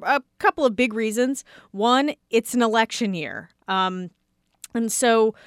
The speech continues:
purely feeding the base in a year when Democrats are highly motivated and,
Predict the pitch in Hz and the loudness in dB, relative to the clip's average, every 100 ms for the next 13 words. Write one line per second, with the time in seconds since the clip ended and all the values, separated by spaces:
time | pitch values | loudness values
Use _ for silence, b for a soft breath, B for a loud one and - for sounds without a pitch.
0 | B B _ - 302 294 311 311 277 - | B B _ -8 -4 -2 -2 -2 -4 -6
1 | 262 254 254 233 202 202 196 170 - - | -6 -2 0 -2 -2 0 0 -2 -8 -10
2 | 190 196 190 214 240 226 220 208 - 190 | -8 -6 -6 -2 2 4 4 0 -4 -6
3 | 196 202 196 190 185 180 214 208 254 262 | -2 0 -2 -4 -10 -6 -2 -2 -2 0
4 | 240 240 - 185 196 190 180 - - 190 | 2 0 -6 0 2 4 2 -4 -4 -4
5 | 226 240 214 214 226 220 226 233 226 - | -2 -2 0 0 0 0 0 0 -2 -4
6 | 180 190 180 185 180 | -4 -4 -6 -8 -12